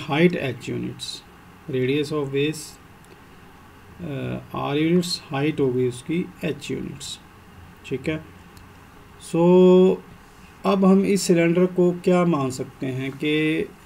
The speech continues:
जो ये cylinder है बहुत सारे circle से मिलकर बना है। ये देखिए यहाँ पे ये फिगर है, ये कहना चाह रही है कि ये this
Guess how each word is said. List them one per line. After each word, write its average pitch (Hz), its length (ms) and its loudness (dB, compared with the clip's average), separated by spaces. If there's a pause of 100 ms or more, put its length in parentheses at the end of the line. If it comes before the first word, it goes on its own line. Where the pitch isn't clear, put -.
(140)
जो 143 160 -6
ये 139 260 0
cylinder 127 640 -4
है 143 240 -8
बहुत 139 420 -6
सारे 131 640 -4
circle 180 600 -4
से 180 160 -4
मिलकर 131 380 -4
बना 123 200 -10
है। 127 300 -16 (1600)
ये 135 80 -6
देखिए 131 600 -8 (320)
यहाँ 143 240 -8
पे 139 220 -2
ये 135 220 -2
फिगर 135 440 -10
है, 151 260 -4 (840)
ये 139 160 -10
कहना 139 320 -8
चाह 143 200 -10
रही 143 160 -8
है 147 60 -10
कि - 160 -12
ये 135 240 -10 (2750)
this 156 220 -2